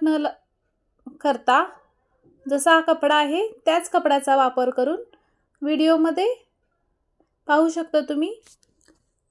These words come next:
मेजरमेंट दाखवते मी. साडेआठ इंच हा असा कपडा घेतला आहे मी, कारण माझ्याकडे याच कपड्याची झीप अशी आहे, त्याच मापाचं मी कापड घेतलेलं आहे.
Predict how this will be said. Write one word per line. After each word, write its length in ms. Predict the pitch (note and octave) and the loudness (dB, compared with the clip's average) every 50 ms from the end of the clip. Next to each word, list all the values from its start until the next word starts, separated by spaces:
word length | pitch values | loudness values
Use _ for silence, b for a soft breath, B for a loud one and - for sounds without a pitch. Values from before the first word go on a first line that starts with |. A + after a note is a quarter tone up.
| _ _ _ _ _ _ _ - | _ _ _ _ _ _ _ -4
मेजरमेंट 580 | C#4 C#4 C#4 B3 C#4+ D4+ D4 D4 D#4 E4 D#4+ D4+ | -2 -2 0 2 2 2 4 4 4 4 4 4
दाखवते 440 | D4 C4+ C4+ - C#4 C4+ C4+ C4+ | 2 0 0 0 0 0 2 2
मी. 200 | C4+ C#4 E4 G#4+ A#4+ - _ _ _ _ _ _ _ _ _ _ _ b b b b b b _ | 0 0 0 -2 -4 -10 _ _ _ _ _ _ _ _ _ _ _ b b b b b b _
साडेआठ 640 | - - D4+ C#4 C#4 C#4 D#4 D#4+ D#4+ E4 E4 E4 E4+ | -6 0 2 4 6 6 6 6 6 4 2 -2 -2
इंच 400 | E4+ F4 G4 A4 A4 - - - _ - - | -2 0 0 -2 -4 -8 -14 -20 _ -4 0
हा 120 | D4 D4 | 0 0
असा 220 | C#4+ C#4+ - D4 | 0 0 -2 -2
कपडा 280 | D4 D4 C#4 C#4 C#4+ C#4 | -2 -2 0 0 0 2
घेतला 340 | B3+ C#4 C4+ C4+ B3+ B3+ B3 | 0 0 -2 -2 -2 -2 -2
आहे 280 | B3+ B3+ B3 C4+ C4+ | -2 0 0 -2 -2
मी, 220 | C4 C4+ D#4+ G#4 - _ _ _ _ _ _ _ _ | -2 -2 -6 -8 -10 _ _ _ _ _ _ _ _
कारण 280 | - D4+ D#4 E4+ F4+ F#4 | 0 2 2 2 0 0
माझ्याकडे 640 | F4+ E4 D4 B3+ D4 D4 D4 D#4 D4+ F4 G#4 A#4 A4+ - _ _ - | 0 -2 0 2 0 2 2 2 0 2 0 -2 -4 -8 _ _ 0
याच 260 | D4 D#4 E4 E4 - | 0 0 0 -2 -4
कपड्याची 720 | - F4+ F4 D4+ C#4+ C#4+ C#4+ C#4 - F4 F#4+ F#4 - - _ _ _ _ _ _ _ _ _ _ _ _ _ _ _ _ _ _ _ _ _ _ _ B3 - | -6 -2 0 2 2 2 2 0 -2 -4 -4 -6 -8 -14 _ _ _ _ _ _ _ _ _ _ _ _ _ _ _ _ _ _ _ _ _ _ _ -2 2
झीप 220 | D4+ D#4+ D#4+ D#4+ | 4 4 4 4
अशी 220 | D4 C4+ C#4 - D4 | 2 0 2 0 0
आहे, 380 | C4+ C4 C4 C4+ D4+ F#4 G4+ - _ _ _ _ _ _ _ _ _ _ _ _ - | 2 2 2 0 0 -2 -2 -8 _ _ _ _ _ _ _ _ _ _ _ _ 0
त्याच 240 | D#4+ E4 F#4 F4+ | 2 2 2 0
मापाचं 420 | F#4+ G4 F#4 E4 D#4+ D#4 D#4 - D#4+ | 0 -2 0 2 2 2 2 2 0
मी 100 | D#4+ D#4+ | 0 0
कापड 300 | D#4+ D4 C#4 C#4 C4 C4 | 0 0 0 2 0 2
घेतलेलं 380 | C4 C4+ C4+ C4+ B3 B3+ B3 | 2 0 0 0 0 0 2
आहे. 260 | B3 B3+ C4 D4 F4 | 0 0 0 -2 -2